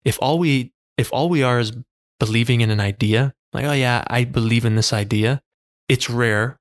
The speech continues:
in my experience and what I've seen, that those ideas come to fruition and they start to bear good fruit and have positive results. Because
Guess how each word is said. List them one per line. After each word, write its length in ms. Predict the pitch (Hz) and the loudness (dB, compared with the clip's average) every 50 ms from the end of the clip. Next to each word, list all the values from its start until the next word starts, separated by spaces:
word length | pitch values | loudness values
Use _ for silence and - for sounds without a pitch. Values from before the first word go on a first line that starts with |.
| _ _ - | _ _ -4
in 120 | 117 110 | -2 0
my 140 | 110 110 113 | 0 2 0
experience 360 | 113 - - - 120 110 104 | 0 -2 -2 0 0 0 0
and 80 | - 107 | 0 0
what 100 | 104 104 | 0 0
I've 120 | 104 - | 0 0
seen, 280 | - - - 110 104 101 | 0 0 0 0 0 0
that 140 | 104 - - | 0 0 0
those 180 | 110 104 107 | 0 0 0
ideas 400 | 107 101 101 104 104 104 101 - | 0 0 0 0 0 0 0 0
come 180 | - - 113 107 | 0 0 0 0
to 100 | 101 - | 0 -2
fruition 480 | - - 107 104 104 101 - - 107 104 | -4 -4 -2 0 0 0 0 0 0 0
and 140 | 101 101 | 0 0
they 80 | 101 98 | 0 0
start 260 | 95 - - 104 - | 0 0 0 -2 -2
to 80 | - 110 | -2 -4
bear 220 | - 107 104 101 | -2 0 0 0
good 180 | 101 101 104 101 | 0 0 -2 -2
fruit 400 | - - - 110 104 101 107 - | -4 -4 -2 0 0 0 0 0
and 220 | 101 101 101 104 - | 0 0 0 -2 0
have 260 | - 104 101 - - | 0 0 0 0 -2
positive 420 | - - 107 98 113 101 104 95 | -2 0 0 0 0 -2 -2 -2
results. 440 | 120 101 104 113 104 101 - - - | -2 0 0 0 0 0 -2 -4 -4
Because 380 | - - - 127 110 104 - | -2 -2 0 0 0 0 -2